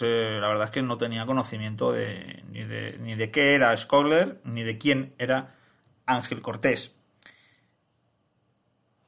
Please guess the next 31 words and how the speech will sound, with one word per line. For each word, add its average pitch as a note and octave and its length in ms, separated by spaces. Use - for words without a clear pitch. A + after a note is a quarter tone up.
Este D#3 240
título, E3+ 420
o E3 260
este B2+ 160
subtítulo, D3+ 680
El A#2 120
visor A#2+ 260
falangista B2 680
de G#2 60
la G#2+ 120
guerra A#2 180
civil C3+ 260
y A#2 60
la A#2+ 100
posguerra, C#3 480
pues A#2 180
sí B2+ 120
que B2 100
da B2+ 340
alguna A2 380
pista G#2+ 320
más, C3+ 460
¿no? - 340
Evidentemente, A2 640
pues, - 460
intuía A#2 500
que A#2 120
tendría A2 300
que A2 80
ser A2+ 140
algún A2+ 540